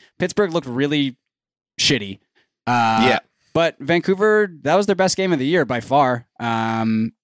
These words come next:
Speaker 1: and it is, you know, obviously we've been <laughs> shitting on the team a lot because how could you not? Um,
Speaker 2: Yeah.
Speaker 1: but I think, you know, what, what will hurt them at the end of the year, um, is that it's not as though they were, like, beaten,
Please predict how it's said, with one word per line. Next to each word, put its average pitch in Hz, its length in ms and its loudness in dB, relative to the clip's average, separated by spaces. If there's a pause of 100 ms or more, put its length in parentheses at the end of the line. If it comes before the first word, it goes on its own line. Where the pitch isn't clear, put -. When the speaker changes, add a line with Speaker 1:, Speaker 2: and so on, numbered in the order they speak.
(120)
Speaker 1:
and 113 520 0 (440)
it 175 120 2
is, 196 300 2
you 170 80 0
know, 135 100 -2
obviously 139 520 -2
we've 123 140 -2
been 117 200 -2
<laughs> - 180 -10
shitting 135 360 -2
on 107 80 -12
the 113 60 -12
team 117 220 -4
a 107 60 -8
lot 107 280 -8
because 113 280 -6
how 120 100 -2
could 110 180 -8
you 104 80 -2
not? 104 400 -2 (460)
Um, 117 120 2
Speaker 2:
Yeah. 110 380 2 (440)
Speaker 1:
but 143 140 2
I 139 80 2
think, 165 360 -2
you 147 120 0
know, 117 180 0
what, 131 280 -2 (100)
what 135 340 -2
will 127 460 -2
hurt 190 320 0
them 151 180 0
at 131 120 -4
the 131 140 -2
end 127 160 -2
of 117 60 -8
the 113 100 -6
year, 104 440 -6 (400)
um, 104 540 -2 (120)
is 107 280 -2
that 110 340 0
it's 139 160 -2
not 170 180 2
as 185 140 0
though 151 180 2
they 139 160 -2
were, 139 160 0
like, 123 260 -4 (480)
beaten, 120 520 0